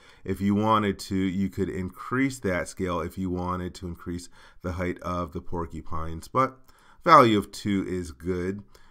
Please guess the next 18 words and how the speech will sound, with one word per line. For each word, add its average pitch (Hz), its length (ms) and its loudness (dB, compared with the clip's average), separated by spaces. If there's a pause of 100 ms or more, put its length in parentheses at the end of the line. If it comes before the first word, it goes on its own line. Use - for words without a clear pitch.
(120)
And 147 440 0
for 127 100 0
the 107 80 0
quality, 95 560 4
it's - 220 -10 (200)
pretty 98 200 -2
high 82 180 0
right 82 260 0
now. 85 220 -6
Maybe 87 220 -6
I'm 85 120 -6
gonna 73 200 -10
decrease 82 500 -10
this 87 220 -14
down 85 320 -10
so - 120 -12
I 76 60 -8
can 80 240 -12